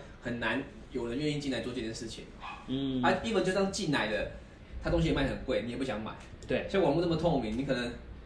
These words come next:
Speaker 1: 东西一进来，他觉得，他觉得，因为他觉得他的销售量会少，他就会把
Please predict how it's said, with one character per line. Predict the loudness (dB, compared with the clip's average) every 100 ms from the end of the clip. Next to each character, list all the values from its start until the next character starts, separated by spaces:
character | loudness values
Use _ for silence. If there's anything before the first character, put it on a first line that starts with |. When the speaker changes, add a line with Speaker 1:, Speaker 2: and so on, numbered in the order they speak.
| -8
Speaker 1:
东 | -2 2
西 | 4
一 |
进 | 4 4
来， | 4 4 4 2 2
他 | 2
觉 | 4
得， | 6
他 | 6
觉 | 6 6
得， |
因 | 4
为 | 4
他 | 4
觉 | 4
得 | 2 4 4 4 4 0 -4 -6 -2
他 | 4 8
的 | 8 8 8 6 6 2 -2
销 | 4 8
售 | 8
量 | 6
会 | 6
少， | 4 2 -2 -2
他 | 2
就 | 6
会 | 6
把 | 6 2 0